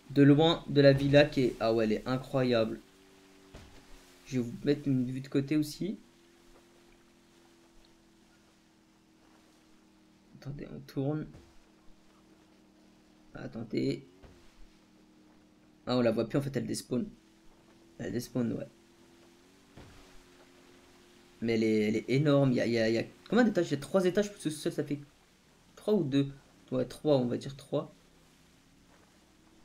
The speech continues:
Elle est incroyable. En tout cas, voilà. C'était la visite d'une maison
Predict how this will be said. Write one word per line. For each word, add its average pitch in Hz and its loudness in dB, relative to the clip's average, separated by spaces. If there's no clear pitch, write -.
Elle 131 4
est 170 4
incroyable. 165 4
En 175 2
tout 202 0
cas, 247 10
voilà. 208 8
C'était 226 4
la 190 10
visite 214 2
d'une 160 6
maison 190 0